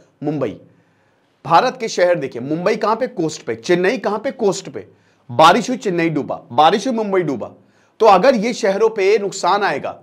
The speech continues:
क्योंकि आपके पास कोई अल्टरनेटिव ऑप्शन नहीं है, आपने अल्टरनेटिव ऑप्शन लेके नहीं चले। लखनऊ, लखनऊ अब इस समय डेवलप हो रहे हैं काफी ज्यादा, लेकिन ऐसा नहीं है कि आप, अ, रातों रात विजयवाड़ा को डेवलप कर दोगे या रातों रात आप कानपुर को डेवलप कर दोगे, ऐसा तो है नहीं।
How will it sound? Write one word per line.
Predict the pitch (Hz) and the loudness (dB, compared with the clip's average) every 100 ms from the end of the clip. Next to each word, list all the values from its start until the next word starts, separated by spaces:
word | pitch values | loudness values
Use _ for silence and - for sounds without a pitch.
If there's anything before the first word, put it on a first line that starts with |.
| _ _ _ | _ _ _
क्योंकि | - 175 | -8 2
आपके | 190 196 214 | 4 4 0
पास | 220 | -2
कोई | 226 202 | 2 2
अल्टरनेटिव | 165 196 196 196 208 | 2 0 -2 -2 -2
ऑप्शन | 185 - 226 | -2 -4 -6
नहीं | 240 | -2
है, | 185 | -2
आपने | 156 185 | -2 -4
अल्टरनेटिव | 170 190 202 196 190 | -2 -2 -2 -2 -2
ऑप्शन | 180 214 | -4 -4
लेके | 208 196 | -6 -4
नहीं | 202 | -4
चले। | 208 151 110 107 | -4 -4 -6 -8
लखनऊ, | 127 165 202 | -10 -6 -8
लखनऊ | 190 220 | -4 -4
अब | 196 | -4
इस | 196 | -6
समय | 196 190 | -6 -4
डेवलप | 165 175 180 | -2 -4 -2
हो | 180 | -2
रहे | |
हैं | 165 | -2
काफी | 151 147 | -4 -4
ज्यादा, | 139 127 190 - _ _ _ _ | -4 -4 -6 -12 _ _ _ _
लेकिन | 156 185 | 0 2
ऐसा | 190 180 254 | 2 0 -2
नहीं | 240 | -2
है | 214 | -4
कि | 208 | 0
आप, | 196 196 190 | 0 0 -2
अ, | 185 180 165 | 2 4 4
रातों | 165 175 202 | 4 2 0
रात | 185 | 0
विजयवाड़ा | 170 180 165 165 | 0 0 2 2
को | 165 | 0
डेवलप | 170 160 160 | -2 -2 -2
कर | 160 | -4
दोगे | 147 147 139 135 131 - _ - | -4 -4 -2 -4 -8 -18 _ 4
या | 175 | 6
रातों | 180 165 196 | 6 6 4
रात | 180 170 | 2 2
आप | 165 165 | -2 2
कानपुर | 175 170 208 | 0 2 -2
को | 208 | 0
डेवलप | 185 175 170 | 0 2 0
कर | 170 151 | 0 0
दोगे, | 139 131 127 - | -2 -2 -2 -4
ऐसा | 165 220 | -2 -2
तो | 202 | -4
है | 233 | -6
नहीं। | 208 | -8